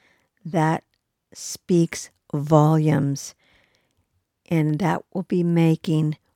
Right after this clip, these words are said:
for having world peace. And it truly does begin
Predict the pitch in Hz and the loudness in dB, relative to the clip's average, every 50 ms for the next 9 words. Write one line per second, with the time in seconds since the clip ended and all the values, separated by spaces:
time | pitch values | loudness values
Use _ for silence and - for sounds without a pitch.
0 | _ _ _ - - 156 151 143 160 165 156 156 - 160 156 151 160 - - _ | _ _ _ -10 -8 -8 -6 -4 -4 -4 -4 -2 -2 -2 -2 -2 -4 -6 -10 _
1 | - 165 165 160 170 165 165 165 170 - _ - - 185 156 156 156 - - - | -6 -4 2 4 4 4 4 4 0 -4 _ -6 -4 -2 -2 -2 -2 -4 -8 -14
2 | - - _ _ _ _ _ _ _ _ _ _ _ _ 175 160 156 156 - - | -16 -20 _ _ _ _ _ _ _ _ _ _ _ _ -4 -2 -2 -2 -4 -6
3 | _ - - - 196 180 180 180 180 190 185 156 175 165 156 151 151 151 151 - | _ -14 -2 2 4 4 6 6 6 4 4 4 2 2 4 4 4 2 0 -2
4 | - - - _ _ _ _ _ _ - 165 - - 170 160 156 151 147 151 156 | -6 -12 -14 _ _ _ _ _ _ -6 -6 -4 -2 -2 0 0 0 0 -2 -4